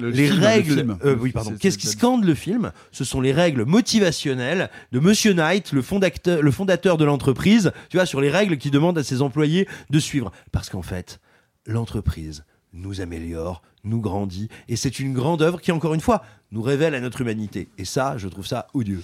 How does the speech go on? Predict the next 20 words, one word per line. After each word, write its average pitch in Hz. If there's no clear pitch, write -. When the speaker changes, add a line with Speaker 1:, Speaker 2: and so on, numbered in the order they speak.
Speaker 1:
Une 226
question 254
tout 208
de 175
même, 151
peut-être 156
aussi, 185
moi, 147
qui -
m'a, 117
enfin, 95
quelque 104
chose -
qui 123
m'a 104
un 104
peu 156
surpris 151
dans 113
l'ennui 139